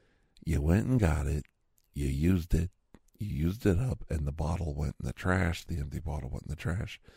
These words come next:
And there was, you know, very little of that crap in the house. So you didn't have, like, a drawer full of dangerous items. <clears throat> Things were locked up,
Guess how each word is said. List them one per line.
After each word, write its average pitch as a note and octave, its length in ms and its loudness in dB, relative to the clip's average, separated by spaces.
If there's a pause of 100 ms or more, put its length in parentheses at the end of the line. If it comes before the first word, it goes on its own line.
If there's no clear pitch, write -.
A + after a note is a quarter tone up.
(420)
And D2+ 320 2
there D2+ 120 2
was, D2 280 -4 (120)
you D#2+ 120 0
know, C2 240 -2 (180)
very E2+ 300 2
little E2 320 -2
of E2 60 -6
that D#2+ 280 -4
crap E2+ 360 -8 (180)
in D2+ 160 -2
the E2+ 60 -2
house. - 480 -6 (800)
So - 160 -6
you D#2+ 180 2
didn't G#2+ 220 0
have, F#2 380 2
like, F2 360 -6
a D#2+ 60 -2
drawer F2+ 640 -2 (580)
full F#2+ 340 2
of - 360 -4 (320)
dangerous D#2+ 540 0
items. D2+ 640 -2 (300)
<clears throat> - 80 -2 (1600)
Things G2 320 4
were F2 140 -2
locked F2 420 -6
up, D#2 200 -2